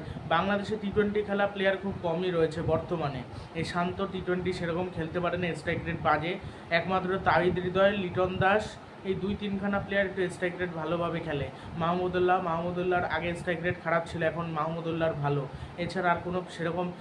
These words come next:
আর তানজিম হাসান তামিম প্রচণ্ড ধরে খেলে। এবার ধরে খেলা বেশি প্লেয়ার রয়েছে বাংলাদেশে। ভারতের একাদশের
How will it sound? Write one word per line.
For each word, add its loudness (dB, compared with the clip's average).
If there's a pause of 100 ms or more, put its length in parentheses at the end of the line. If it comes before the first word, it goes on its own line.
(160)
আর 2
তানজিম 2
হাসান 0
তামিম 0
প্রচণ্ড 0
ধরে 0
খেলে। -4 (320)
এবার -2
ধরে 0
খেলা 4 (800)
বেশি -2
প্লেয়ার 6
রয়েছে 0 (2250)
বাংলাদেশে। -4 (4000)
ভারতের 4
একাদশের 4